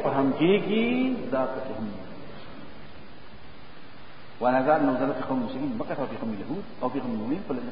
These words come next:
قال بذلك المسلم ان حكم ايات يختص به الله تعالى، فان هذا لا يقول مسلم ولا عاقل له. والناس ان تنازعوا في اللفظ العام او وارد على سبب هل يختص به؟ لم يكن احد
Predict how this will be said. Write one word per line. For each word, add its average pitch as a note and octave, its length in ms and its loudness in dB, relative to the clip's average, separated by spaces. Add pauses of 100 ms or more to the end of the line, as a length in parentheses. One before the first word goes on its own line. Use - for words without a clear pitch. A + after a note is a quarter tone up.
قال E3 100 2
بذلك D3 280 -2
المسلم G#3+ 380 -6
ان B2+ 120 2
حكم B2+ 220 -4
ايات C#3+ 120 2
يختص A#2+ 300 -6
به G#2+ 120 -4
الله G#2 220 -2
تعالى، B2+ 220 2 (560)
فان D#3+ 180 2
هذا C#3 340 6
لا D#3+ 180 12
يقول C4 340 6 (280)
مسلم C#4 720 8
ولا D3+ 160 10
عاقل B2+ 380 10
له. A2 200 2 (2000)
والناس D3 340 6
ان D#3+ 220 2
تنازعوا C3 400 4
في B3+ 60 -2
اللفظ B3 280 0
العام G#2 360 8 (880)
او B2 100 4
وارد D3 180 12
على C#3 160 6
سبب A#2+ 160 4 (100)
هل F3+ 80 2
يختص G#3 240 0
به؟ A3 240 -2
لم C3+ 160 2
يكن - 200 -2
احد C#3+ 120 0